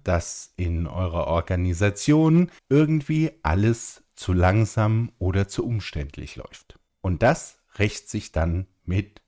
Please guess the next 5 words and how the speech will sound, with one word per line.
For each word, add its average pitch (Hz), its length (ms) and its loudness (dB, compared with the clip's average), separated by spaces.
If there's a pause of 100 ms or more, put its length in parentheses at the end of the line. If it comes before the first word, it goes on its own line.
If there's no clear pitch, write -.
schlechteren 80 640 -6
Ergebnissen 117 880 -2 (180)
oder 139 360 -2
sogar 92 420 -4
Kundenabwanderung. 67 1200 -8